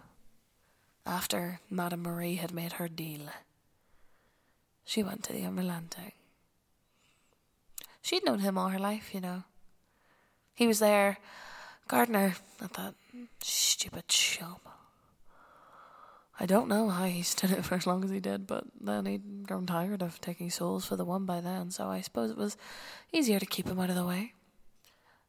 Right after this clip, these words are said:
I never understood why the one didn't just end him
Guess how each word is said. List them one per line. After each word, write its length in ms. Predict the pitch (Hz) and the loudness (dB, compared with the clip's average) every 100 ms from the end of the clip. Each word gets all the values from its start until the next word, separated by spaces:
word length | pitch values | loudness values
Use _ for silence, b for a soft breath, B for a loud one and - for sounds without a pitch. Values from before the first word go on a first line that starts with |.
| _ | _
I 160 | 190 190 | -4 -4
never 640 | 185 202 254 285 285 294 - | 2 2 4 2 2 -2 -4
understood 880 | 214 208 196 - - 165 151 - - - B - | -4 -4 -2 0 0 -2 -10 -12 -12 -12 B -6
why 240 | 175 175 | 0 0
the 100 | 170 | 0
one 480 | 170 170 175 170 165 | -2 -2 -2 -4 -6
didn't 300 | 175 165 170 | -6 -8 -4
just 720 | 185 175 170 - - - - _ _ - _ | -4 -2 2 2 2 -2 -4 _ _ -20 _
end 380 | 175 170 175 180 | -8 -6 -8 -10
him 320 | 175 175 190 | -10 -8 -12